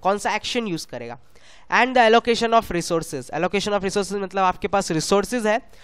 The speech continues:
आप उसको किस किस जगह पर लगाओगे आपके मकसद को अचीव करने के लिए, आप क्या एक्शन करोगे, जब आप एक्शन करोगे तो आपके रिसोर्सेज अलग-अलग जगह पर लगेंगे, तो कहाँ पे आप रिसोर्सेज को लगाओगे, allocation of resources necessary for carrying out these goals। तो आप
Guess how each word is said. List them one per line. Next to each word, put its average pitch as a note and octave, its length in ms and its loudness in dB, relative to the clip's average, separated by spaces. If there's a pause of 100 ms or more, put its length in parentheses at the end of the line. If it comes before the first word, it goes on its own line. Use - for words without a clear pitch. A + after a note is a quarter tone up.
(240)
आप A3 260 4
उसको B3 260 -2
किस C4+ 340 -4
किस B3 280 -6
जगह G3+ 240 -2
पर A3 180 0
लगाओगे F3 560 0 (140)
आपके D3+ 260 -6
मकसद E3+ 360 -8 (100)
को F#3+ 60 -4
अचीव E3+ 340 -6
करने C3+ 280 -8
के B2 100 -14
लिए, A2+ 180 -16 (140)
आप D3+ 160 -10
क्या G#3+ 180 0
एक्शन A3+ 300 -6
करोगे, G#3+ 400 -2
जब E3+ 160 -4
आप F3 120 2
एक्शन A3+ 300 -4
करोगे A3 360 -2 (260)
तो - 60 0
आपके F#3+ 220 0
रिसोर्सेज G3 520 -4
अलग-अलग G3+ 400 -4
जगह F3+ 220 -8
पर F#3+ 140 -4
लगेंगे, F3 420 -8
तो G#3+ 100 -10
कहाँ G3+ 400 0
पे A#3+ 60 0
आप A3+ 160 0
रिसोर्सेज G#3 400 -8
को - 80 -6
लगाओगे, C#3+ 500 -2
allocation F3+ 420 -2
of D#3+ 60 -10
resources C3+ 420 -12 (680)
necessary A#3 520 2
for A#3 160 4
carrying G3+ 260 0
out F#3+ 320 2
these E3 280 -6
goals। A#2 340 -8
तो D#3 80 -6
आप D3+ 220 -2